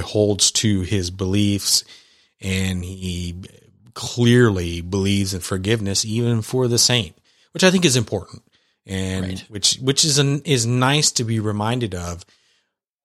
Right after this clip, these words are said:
Speaker 1: But a lot of the episode, we were being reminded of things that I don't think we needed to be reminded of, right? Uh,
Speaker 2: Right.
Speaker 1: again, okay, so the,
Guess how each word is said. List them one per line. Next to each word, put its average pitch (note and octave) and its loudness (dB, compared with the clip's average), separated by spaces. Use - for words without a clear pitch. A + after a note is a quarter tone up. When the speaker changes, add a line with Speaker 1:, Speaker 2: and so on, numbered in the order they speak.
Speaker 1:
But D#3 2
a D3+ 2
lot F3 2
of G#3+ 0
the D3 4
episode, A#2 2
we A2+ 2
were A#2+ 2
being C3 0
reminded A#2+ 2
of G#2 -2
things A#2+ 0
that A2 0
I A2 -4
don't B2 -2
think C3+ 0
we B2 2
needed A#2+ 2
to C#3 0
be D#3 2
reminded F#3 4
of, F2 -6
right? C3 0
Uh, A2+ 4
Speaker 2:
Right. F#2 0
Speaker 1:
again, B2+ -4
okay, F#2+ 0
so C#3 4
the, A#2 0